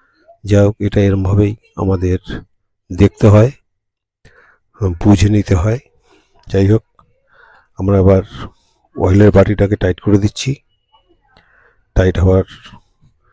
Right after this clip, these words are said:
টাইট যখন করতে হবে ভালো করে টাইট করতে হবে এগুলো, যাতে কোনো রকমভাবে ঢিলে না থাকে, তাহলে কিন্তু প্রবলেম অনেক রকম আসতে পারে। তার জন্য আমাদের ভালো করে টাইট করতে হবে।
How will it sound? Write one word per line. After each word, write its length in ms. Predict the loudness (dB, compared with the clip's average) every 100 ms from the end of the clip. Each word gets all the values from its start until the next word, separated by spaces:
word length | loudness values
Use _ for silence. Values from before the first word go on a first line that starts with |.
| _ _ -2
টাইট 180 | 0 2
যখন 360 | 4 4 2 -2
করতে 380 | -2 -2 0 0
হবে 180 | 0 -2 -10 -6
ভালো 220 | -2 0
করে 200 | 2 0
টাইট 220 | -2 -4
করতে 280 | -4 -4 0
হবে 120 | 0
এগুলো, 220 | 0 -4 -6 -4
যাতে 260 | -2 -2 0
কোনো 240 | 0 2
রকমভাবে 400 | 0 0 -2 0
ঢিলে 320 | 0 0 0
না 140 | 0 0
থাকে, 300 | 0 0 -2 -10 -20 -20 -20 -10
তাহলে 300 | 0 2 2
কিন্তু 360 | 2 2 2 2 _ _ _ _ _ 0
প্রবলেম 440 | 2 4 2 0 -6 _ _ _ _ _ _ _ -4
অনেক 260 | 2 2 2
রকম 280 | 0 -2 -4
আসতে 220 | -6 -4
পারে। 200 | -4 -4 _ _ _ _ _ _ _ _ _ _ _ _ _ _ _ _ -2
তার 140 | 0
জন্য 240 | 2 0
আমাদের 340 | 2 0 0 -2
ভালো 260 | -2 -2
করে 180 | -2 -2
টাইট 220 | -2 -4 -4
করতে 280 | -10 -8
হবে। 160 | -12